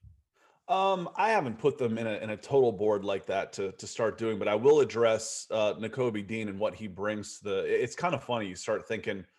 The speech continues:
"Yeah, he's undersized. He's two hundred thirty pounds." You know, we're talking Matt Waletzko, offensive tackle. "Yeah, he's, he's real thin. He's six eight,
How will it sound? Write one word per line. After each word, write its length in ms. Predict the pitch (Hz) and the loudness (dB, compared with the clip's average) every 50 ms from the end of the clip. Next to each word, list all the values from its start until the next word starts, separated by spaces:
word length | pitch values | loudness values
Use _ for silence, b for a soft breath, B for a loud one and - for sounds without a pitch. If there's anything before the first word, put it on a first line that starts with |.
| _ _ _ _ | _ _ _ _
"Yeah, 80 | - 220 | -4 -2
he's 140 | 214 160 156 | -2 0 0
undersized. 540 | 175 160 143 135 - 135 131 120 107 90 | 0 0 0 0 2 4 4 4 2 2
He's 120 | 92 92 - | -4 -10 -6
two 80 | - | -6
hundred 300 | 123 117 107 104 101 90 | -4 -4 -2 -4 -6 -4
thirty 240 | - 107 101 98 95 | -2 -2 -2 -2 -4
pounds." 580 | - 110 104 98 85 80 78 - - - - _ _ | -6 -6 -6 -6 -6 -10 -14 -18 -20 -20 -20 _ _
You 80 | 127 120 | -4 0
know, 80 | 117 | 2
we're 100 | 127 139 | 2 2
talking 380 | 131 - 143 139 - 127 117 113 | 4 4 2 4 2 0 0 2
Matt 220 | 123 131 127 - | 2 2 2 2
Waletzko, 680 | 113 110 110 113 120 123 - - - - 104 92 92 90 | 2 2 4 4 4 2 2 -4 -4 -2 -2 -2 -2 -2
offensive 460 | 82 110 117 - 120 107 95 101 90 | 0 -2 -2 -2 -4 -8 -10 -10 -10
tackle. 380 | - 120 113 110 110 107 107 104 | -4 -2 -2 -2 -2 -2 -4 -4
"Yeah, 280 | 123 151 165 170 170 170 | 0 2 4 4 4 4
he's, 200 | 165 156 131 135 | 4 4 2 0
he's 180 | 151 147 127 | -4 -6 -4
real 240 | 127 170 196 180 160 | 2 4 4 4 4
thin. 300 | - - 160 156 139 123 | 4 4 4 4 4 0
He's 180 | 117 113 110 - | -2 -6 -4 -4
six 220 | 135 131 - - | -6 -4 0 0
eight, 180 | 127 123 120 | 0 0 -2